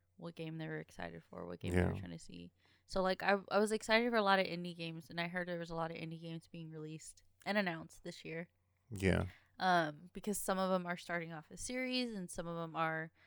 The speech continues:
Speaker 1: actually getting into the, like, um, development program. So, like, they're trying to get picked up by bigger
Speaker 2: Bigger companies.
Speaker 1: companies, yeah.
Speaker 2: Yeah.
Speaker 1: So I'm excited to see indie games for sure. Um,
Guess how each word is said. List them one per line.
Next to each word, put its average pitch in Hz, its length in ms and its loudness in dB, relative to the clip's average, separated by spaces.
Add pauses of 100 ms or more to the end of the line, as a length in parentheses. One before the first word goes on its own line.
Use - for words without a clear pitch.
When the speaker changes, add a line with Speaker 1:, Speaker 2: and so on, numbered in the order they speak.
(200)
Speaker 1:
actually 190 400 2
getting 175 320 -6
into 165 240 -6
the, 160 180 -2
like, 151 400 -2 (800)
um, 165 500 2 (200)
development 175 680 8
program. 196 460 4
So, 180 180 -4
like, 156 220 -2
they're 160 120 -8
trying 165 220 -10
to 160 80 -8
get - 240 -10 (380)
picked - 260 0
up 170 140 -2
by 165 160 -4
bigger 165 500 -8 (580)
Speaker 2:
Bigger 92 240 0
companies. 87 440 -2
Speaker 1:
companies, 214 640 -2
yeah. - 140 -4
Speaker 2:
Yeah. - 180 0 (280)
Speaker 1:
So 180 400 -6
I'm 214 180 2
excited 190 520 0
to 180 120 -6
see 185 400 -8 (520)
indie 180 300 0
games 190 340 -8
for 175 160 -10
sure. 175 440 -4 (160)
Um, 175 420 2